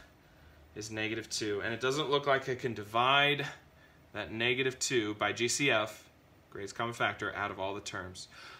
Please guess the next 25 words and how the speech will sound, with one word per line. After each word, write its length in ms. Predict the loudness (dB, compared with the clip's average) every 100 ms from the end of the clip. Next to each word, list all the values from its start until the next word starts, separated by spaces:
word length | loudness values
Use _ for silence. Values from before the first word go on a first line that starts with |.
| -10
So 180 | -4 2
what 240 | 6 8
I 120 | 8
have 360 | 10 10 10 6
to 100 | 2
do 480 | 8 10 10 8 2 -4 -16 _ -20 -20 -20 -20 -20 -14
is 120 | -8
I 80 | -2
have 240 | 4 4 2
to 80 |
factor 480 | 0 4 4 4 4
it 80 | 8
out 240 | 8 8
of 100 | 4
the 120 | -2 0
first 460 | 4 6 4 -2
two. 340 | -4 -2 -4 -8 -18 -20 -20 -20 -10
Move 320 | 0 2 4
the 80 | 0
thirty-one 680 | 2 6 6 6 6 4 2
to 160 | 0 2
the 160 | 2
other 220 | 0 0
side 480 | 0 0 2 2 -2 -8 -18 -20 -20 -20 _ _ _ -20 -20 -20 -20 -20 -20 -20 -4
first. 520 | 4 4 4 -4 -10